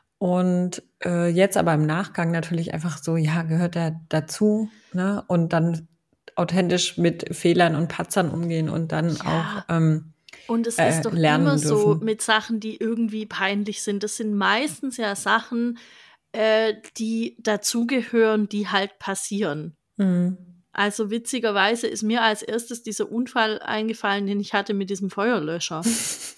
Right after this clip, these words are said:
Speaker 2: Das war mir ja auch endlos peinlich, weil ich so dachte, das ist auch wieder klar gewesen. Was ist denn? Ja, aber das sind halt Dinge, die passieren.
Speaker 1: Mhm.
Speaker 2: Das so, ist an sich nicht wirklich schlimm.
Speaker 1: Mhm.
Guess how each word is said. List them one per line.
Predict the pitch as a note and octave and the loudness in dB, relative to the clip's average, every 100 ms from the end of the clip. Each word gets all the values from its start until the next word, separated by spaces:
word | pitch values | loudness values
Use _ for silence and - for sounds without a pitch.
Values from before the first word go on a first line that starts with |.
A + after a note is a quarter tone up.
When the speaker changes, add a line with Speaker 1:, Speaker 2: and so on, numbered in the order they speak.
| - | -10
Speaker 2:
Das | F#3 - | -6 0
war | G#3+ | 2
mir | A3+ | 4
ja | G#3 G#3 | 4 4
auch | A3+ | 2
endlos | - A3 B3+ A#3 A#3+ A#3+ | 0 -4 -2 2 0 0
peinlich, | A3 A#3+ C4 A#3 | -2 0 0 0
weil | A3 | -2
ich | |
so | A3+ | 0
dachte, | A3+ A3 | 0 0
das | A3 | -6
ist | - | -12
auch | G#3 G#3 | -14 -8
wieder | A#3+ A#3 | -2 0
klar | A#3 - A#3 A#3 B3 | 0 -2 4 6 6
gewesen. | A#3+ A#3 A3+ A#3 A#3+ - - - - - | 4 -2 -2 -4 -4 -12 -20 -20 -12 -4
Was | A3+ - | -2 -2
ist | C4 - | -6 -2
denn? | A3 | 2
Ja, | A#3 B3 | 2 2
aber | B3 B3+ - - - - | 2 2 0 -6 -6 -2
das | C4 - | 0 0
sind | D4+ D4 | -2 0
halt | C#4 B3+ C4+ | -2 -2 -2
Dinge, | C#4+ D4+ | 0 0
die | C#4+ C#4 | 0 0
passieren. | - B3 - D4+ G4 E3 D#3+ F3+ _ | 0 -4 -2 0 0 -2 -4 -10 _
Speaker 1:
Mhm. | G#3 G3+ G3 F#3+ G#3 G#3 | 2 4 4 2 0 -2
Speaker 2:
Das | G#3+ - - _ | -8 -12 -16 _
so, | - A#3 G3+ F3+ _ _ _ _ | -4 0 0 0 _ _ _ _
ist | - - | -8 0
an | A3+ A#3 | 0 2
sich | D4 F4+ - - | 2 0 0 -2
nicht | D4 F4+ | -2 0
wirklich | D4 E4 E4 D4 C#4 - | 0 0 0 -2 -4 -4
schlimm. | A3 F3 D#3+ _ _ _ _ _ | -2 -2 -6 _ _ _ _ _
Speaker 1:
Mhm. | G#3 G3+ F#3 F3 F#3 | 4 6 8 6 2